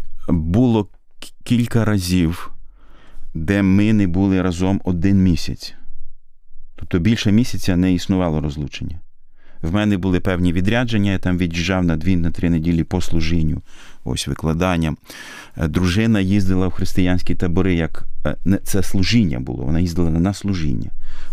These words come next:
от, як повар. Все. Три,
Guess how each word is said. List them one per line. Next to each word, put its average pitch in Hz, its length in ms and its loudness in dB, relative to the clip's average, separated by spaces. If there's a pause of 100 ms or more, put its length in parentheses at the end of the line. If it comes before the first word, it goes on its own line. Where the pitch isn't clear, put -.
(100)
от, - 300 -10
як 80 260 -2
повар. 65 420 0 (840)
Все. - 380 -4 (680)
Три, 107 440 0